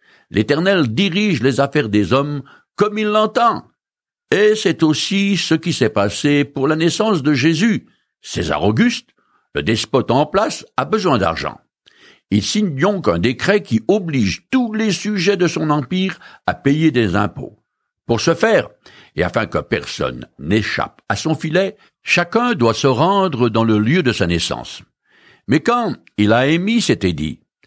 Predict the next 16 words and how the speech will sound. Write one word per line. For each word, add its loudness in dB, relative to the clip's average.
César -2
Auguste 0
ignore 0
totalement 0
qu'il -2
accomplit 0
une -2
prophétie 0
de 2
l'Ancien 2
Testament 0
qui -2
dit : -4
Et 2
toi, -4
Bethléem, 0